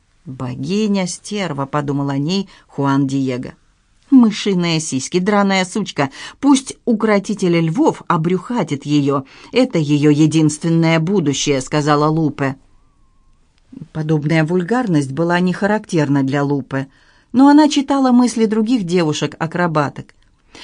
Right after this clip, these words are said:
В цирке язык Лупе погрубеет. Хуан Диего, разумеется, не перевел эту тираду, он был сражен Долорес. «Хуан Диего — переводчик.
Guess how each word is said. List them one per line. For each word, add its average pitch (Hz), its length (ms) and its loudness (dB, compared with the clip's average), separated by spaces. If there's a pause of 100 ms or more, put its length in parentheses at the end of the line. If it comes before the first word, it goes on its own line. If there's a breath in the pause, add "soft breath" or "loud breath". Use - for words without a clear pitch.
(160 loud breath)
В - 60 -20
цирке 175 720 0
язык 208 600 0
Лупе 185 720 0 (160)
погрубеет. 214 800 0 (640 soft breath)
Хуан 165 400 4
Диего, 165 320 2
разумеется, 170 560 0
не 175 140 0
перевел 180 500 -2
эту 147 260 -4
тираду, 143 480 -2
он 165 160 0
был 185 160 -2
сражен 185 500 -2
Долорес. 190 600 0 (720 soft breath)
«Хуан 233 540 6
Диего — 254 840 2
переводчик. 214 840 0